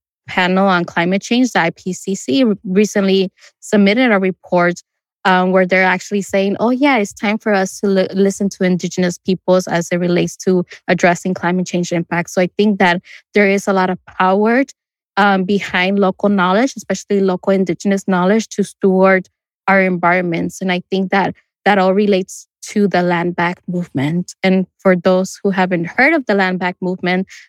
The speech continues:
the land back movement is kinda, um, a way that indigenous communities are trying to get their land back, and not necessarily to own their lands, but because, you know, ownership is a Western construct,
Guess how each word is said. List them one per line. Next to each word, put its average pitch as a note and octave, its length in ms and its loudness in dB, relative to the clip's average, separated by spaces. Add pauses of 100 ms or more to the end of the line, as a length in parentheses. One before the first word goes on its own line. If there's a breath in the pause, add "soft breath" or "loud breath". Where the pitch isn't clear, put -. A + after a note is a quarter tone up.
(100)
the G#3 60 4
land G3 360 2
back G#3+ 240 0
movement G3+ 340 0
is F#3+ 100 -4
kinda, F#3 460 0 (480)
um, F#3 360 2 (120)
a G3+ 80 4
way F#3+ 220 4
that F#3+ 220 2
indigenous F#3+ 400 -4
communities F#3 540 -2 (120)
are F#3 140 2
trying F#3+ 480 -2
to - 180 -4
get F3 220 -2
their F#3 120 0
land F3+ 340 -2
back, F3 440 -4 (100)
and G3+ 140 2
not G#3 160 4
necessarily G3 520 0
to - 260 -4
own F#3 240 2
their G#3+ 160 4
lands, A3+ 520 0
but F3+ 160 0
because, F#3 240 -6
you F#3+ 60 -2
know, F3 120 -2
ownership F#3 500 -2
is F3+ 240 -6 (240)
a F3+ 80 4
Western F3+ 500 0 (260)
construct, A3+ 480 -2